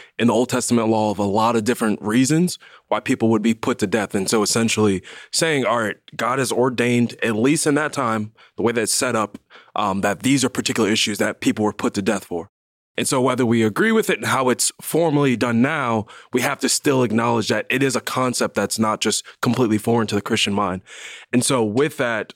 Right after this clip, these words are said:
um, where I personally stand, I think principally, I think the death penalty is something that should be. How it's actually worked out and pert-, pertaining to each government and things like that,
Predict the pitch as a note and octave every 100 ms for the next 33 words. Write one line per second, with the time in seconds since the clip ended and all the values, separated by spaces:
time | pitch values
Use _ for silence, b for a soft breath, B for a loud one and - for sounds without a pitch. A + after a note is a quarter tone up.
0 | - G#2 G2 F2+ E2 G#2+ - B2 B2 -
1 | - C#3+ C#3+ D3+ D#3 - C#3 D3+ D#3 -
2 | A2+ A2+ A2+ G2 b b _ - D3 E3+
3 | G3 F#3 G3 G3 - _ - A#2 A2 G#2+
4 | A#2+ - C3+ B2 C3 A#2 - _ _ _
5 | - C#3+ - C3 B2+ A#2 A#2 G#2+ - -
6 | - C#3+ G2+ B2+ C#3 E3+ - _ _ -
7 | B2+ A#2+ - - A#2 - A#2 G2+ C3 -
8 | A#2+ A#2+ A#2 G#2+ A2+ - - - B2 G#2
9 | - C3 B2 G2 A2+ - D#3 D#3+ D#3 C3+
10 | C3+ B2+ B2+ A#2 C3